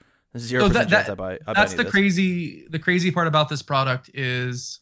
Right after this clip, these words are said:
Speaker 2: it's supposed to be a product that promotes you to go to your L G S and buy stuff, but the way it's designed and set up, I'm just buying singles.
Speaker 1: Yeah.
Speaker 2: And I, I
Speaker 1: I'm buying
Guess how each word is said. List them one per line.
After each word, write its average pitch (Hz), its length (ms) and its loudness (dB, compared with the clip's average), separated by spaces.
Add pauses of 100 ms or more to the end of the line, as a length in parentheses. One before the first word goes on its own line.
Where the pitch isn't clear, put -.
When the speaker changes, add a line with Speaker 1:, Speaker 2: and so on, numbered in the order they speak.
(440)
Speaker 2:
it's 156 200 0
supposed 170 380 0
to 185 80 2
be 170 140 2
a 156 60 2
product 151 500 2
that 143 160 -2
promotes 139 340 -4
you 143 80 -2
to 139 60 0
go 139 120 0
to 135 60 0
your 131 120 0
L 135 140 0
G 135 140 -4
S 135 140 -4
and 135 100 -4
buy 123 200 -2
stuff, 185 360 -4
but 147 140 -10
the 147 60 -6
way 135 180 0
it's 135 100 -4
designed 131 460 -2
and 127 100 -6
set 123 160 -4
up, 131 160 0
I'm 127 100 -4
just 123 180 -8
buying - 200 -14
singles. - 420 -20 (720)
Speaker 1:
Yeah. 110 120 -4 (200)
Speaker 2:
And 160 160 4
I, 165 260 2
I 151 200 4
Speaker 1:
I'm 165 60 2
buying 151 200 4